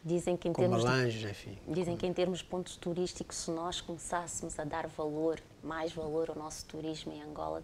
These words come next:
Speaker 1: de facto, a província de Malanje seria uma das, dos pontos a ser visitado.
Speaker 2: Sem dúvida.
Speaker 1: Eu não conheço, mas
Speaker 2: Mas vale a pena conhecer.
Speaker 1: em breve, de certeza que irei lá.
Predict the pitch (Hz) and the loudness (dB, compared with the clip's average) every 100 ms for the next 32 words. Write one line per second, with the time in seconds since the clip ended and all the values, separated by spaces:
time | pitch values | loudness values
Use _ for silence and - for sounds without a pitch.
0 | - - - 180 165 - - - 160 - | -8 -16 -8 -4 -4 -8 -18 -14 -14 -12
1 | 160 165 160 156 160 165 165 - 160 165 | -6 -4 -2 -4 -2 -2 -2 -2 -2 -2
2 | 165 165 170 - - - - - - - | -2 -2 -2 -4 -10 -16 -16 -16 -16 -16
3 | - 160 170 - 190 190 180 - - - | -4 2 2 2 4 4 2 -4 -4 -8
4 | - - 165 - 175 151 160 160 156 143 | -18 -6 -4 4 4 4 0 0 0 -4
5 | 135 - 127 113 117 113 104 - - - | 0 2 4 4 4 4 2 -4 -14 -10
6 | - 220 247 254 226 180 - - - - | 2 4 4 4 2 2 0 -4 -10 -20
7 | - - 175 180 - - - 143 120 143 | -14 -2 2 4 4 0 0 2 12 12
8 | 143 143 135 135 117 - 101 - - - | 12 12 10 6 2 0 -2 -6 -16 -16
9 | - - - 196 190 226 226 - - 185 | -12 -4 2 2 10 10 10 0 0 -2
10 | - 226 233 226 247 247 208 180 160 | 0 0 2 4 4 4 8 8 8